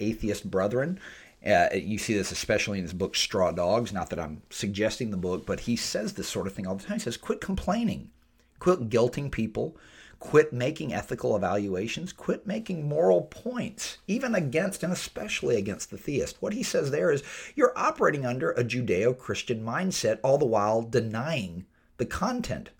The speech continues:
of that Judeo-Christian mindset." So he said, in other words, these sort of evaluations, that acting as if morality transcends human imagination, is, that's the Christian view. That's the biblical view. That's not the atheist view.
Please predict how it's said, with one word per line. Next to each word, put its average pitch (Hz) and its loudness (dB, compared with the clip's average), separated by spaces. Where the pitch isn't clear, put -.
of 113 -4
that 85 0
Judeo-Christian 87 -4
mindset." 76 -8
So 110 6
he 135 -4
said, 139 2
in 151 -4
other 214 4
words, 143 4
these 143 0
sort 285 -2
of 190 2
evaluations, 110 2
that 110 0
acting 147 0
as 117 -2
if 113 2
morality 104 2
transcends 120 -4
human 131 -2
imagination, 113 -2
is, 113 -2
that's 165 -2
the 196 0
Christian 196 0
view. 90 0
That's 156 6
the 190 4
biblical 160 4
view. 85 -4
That's 107 -2
not 190 0
the 151 4
atheist 135 2
view. 78 -4